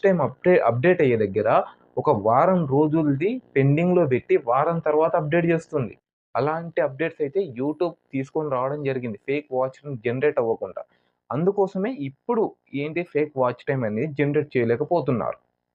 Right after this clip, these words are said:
కానీ రీసెంట్గా మనకు Instagram-లో అయితే, Instagram-లోనైనా లేకుంటే YouTube-లోనైనా కూడా చాలా రకాల వీడియోస్ అయితే కనిపిస్తున్నాయి. మీరు ఒక ఐదు వందలు ఇవ్వండి, ఐదు వందలు అన్ని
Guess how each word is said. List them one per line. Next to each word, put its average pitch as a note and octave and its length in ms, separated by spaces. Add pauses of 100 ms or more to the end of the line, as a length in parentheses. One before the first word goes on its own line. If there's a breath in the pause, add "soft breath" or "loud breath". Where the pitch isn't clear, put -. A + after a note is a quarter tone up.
(600)
కానీ D3+ 380 (480 loud breath)
రీసెంట్గా F#3+ 760
మనకు A2+ 240 (160)
Instagram-లో A2 880
అయితే, G#2 240 (180)
Instagram-లోనైనా D3 920
లేకుంటే C#3 260 (120)
YouTube-లోనైనా G#2+ 680 (140)
కూడా B2 120 (440 loud breath)
చాలా E3+ 240 (100)
రకాల C#3+ 220 (140)
వీడియోస్ A#2+ 360
అయితే C#3+ 140 (100)
కనిపిస్తున్నాయి. A2+ 640 (300 soft breath)
మీరు D3 220
ఒక C#3 100 (200)
ఐదు A#2+ 180
వందలు A2+ 300
ఇవ్వండి, G2+ 260 (160)
ఐదు C3+ 140
వందలు D3 300
అన్ని D#3+ 180